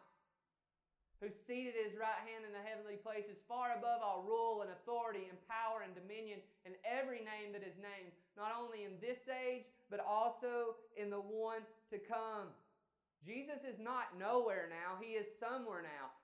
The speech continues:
He is reigning. He is ruling. And there's no rule, authority, power, dominion, or any other name that even rivals Him, whether on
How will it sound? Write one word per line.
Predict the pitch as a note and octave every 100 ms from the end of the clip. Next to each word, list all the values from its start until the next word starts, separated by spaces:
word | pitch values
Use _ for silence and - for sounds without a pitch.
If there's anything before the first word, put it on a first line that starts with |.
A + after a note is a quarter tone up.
| -
He | A#3+
is | A3+ F3+ F3
reigning. | G#3+ B3+ C4 G#3 C3 - _ _
He | - B3+
is | A#3 F#3+
ruling. | G#3+ C4+ C#4+ A3+ C#3+ - - _
And | F#3+
there's | A3 G#3+ A#3
no | B3+ A3+ F#3+
rule, | G3+ B3 C#4 C#4+ G3
authority, | - B3 B3+ B3+ B3+ -
power, | B3 A#3+ B3+ B3+
dominion, | G#3 G3+ A3+ B3 B3 A#3+
or | G#3 G#3+
any | B3+ C#4
other | C#4 C4+ A#3 A3+
name | A#3 B3+ A3+ - -
that | A#3+ B3+
even | C4 A3+ G3+
rivals | G3+ A#3 D#4 C4+ F#3+ -
Him, | F#3 C#3+ G#2 - _ _ _ _ _ _
whether | - B3+ B3+ B3
on | A3+